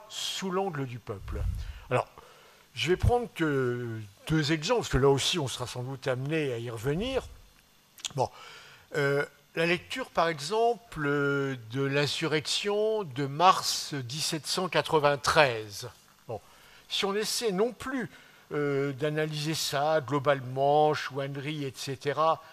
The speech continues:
mais ce sera ma seule citation du, du livre,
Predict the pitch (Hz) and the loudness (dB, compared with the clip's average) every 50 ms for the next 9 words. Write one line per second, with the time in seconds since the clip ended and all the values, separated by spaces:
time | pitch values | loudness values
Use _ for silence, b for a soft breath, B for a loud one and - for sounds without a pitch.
0 | B B B B B 135 143 156 165 - - - _ - 117 - 147 127 - - | B B B B B -2 0 0 0 0 -4 -14 _ -16 -14 -10 -10 -8 -6 -4
1 | 143 135 123 123 120 - - 175 160 - - 151 139 - 143 123 - - 160 151 | -4 -4 -4 -6 -6 -4 -4 -4 -4 -4 -8 -8 -6 -6 -6 -6 -6 -8 -8 -8
2 | 143 135 127 131 131 120 127 135 135 147 160 156 156 139 127 123 127 - | -8 -10 -12 -12 -12 -10 -8 -6 -4 -4 -4 -4 -4 -2 2 2 2 2